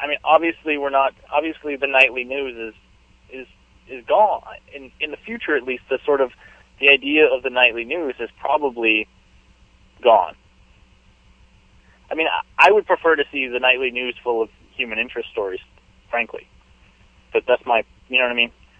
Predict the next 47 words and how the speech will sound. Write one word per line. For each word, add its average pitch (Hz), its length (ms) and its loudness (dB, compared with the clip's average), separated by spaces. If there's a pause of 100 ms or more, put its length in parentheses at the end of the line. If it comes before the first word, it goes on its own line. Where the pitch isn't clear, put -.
(220)
I 131 40 6
would 156 100 4
rather 147 300 10
see 139 60 4
a 127 60 2
world 120 280 4
where 113 180 0
the 113 80 -2
news 113 240 -6
was 113 180 -8
full 110 200 -2
of 104 80 -10
things 107 340 -10
like, 101 260 -10
you 104 60 -20
know, 95 220 -14 (400)
that, 110 100 -4 (300)
that, 101 140 -10 (180)
that 101 160 -10
were, 101 200 -10 (680)
that 110 100 2
were 107 120 -2
like 104 200 0 (160)
puppy 123 240 4
<laughs> 110 40 -6
dogs - 400 2
and, 107 280 -18 (240)
and, 107 300 -18
and 101 180 -14
roses 120 400 -4
and - 160 -20
stuff. - 200 -10 (160)
But 104 100 -6 (1400)
I 139 40 2
don't 160 100 4
know. 156 240 2 (320)
I 143 40 -2
don't 156 120 0
know 180 100 6
where 151 140 4
I 110 120 2
see 117 120 -10
the 110 60 -10
media 104 280 -10
going. 92 320 -10 (220)
I 117 60 -8
think, 131 320 -4